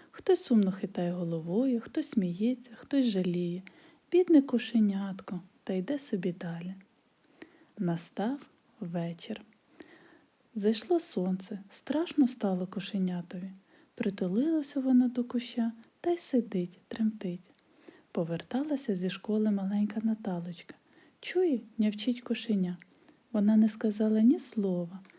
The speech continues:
а взяла кошеня та й понесла додому. Пригорнулося кошеня до дівчинки, замуркотіло.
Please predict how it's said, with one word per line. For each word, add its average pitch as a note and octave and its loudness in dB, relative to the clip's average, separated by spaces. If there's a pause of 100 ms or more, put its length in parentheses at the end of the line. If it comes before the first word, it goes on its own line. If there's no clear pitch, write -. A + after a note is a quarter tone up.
(260)
а F#3+ -2
взяла B3 -2
кошеня F#3 -6
та D#4 -2
й D#4+ 0
понесла C#4 2
додому. F3 -2 (540)
Пригорнулося G3 2
кошеня A3+ 2
до G#3+ 2
дівчинки, G#3 -4 (320)
замуркотіло. G#3 0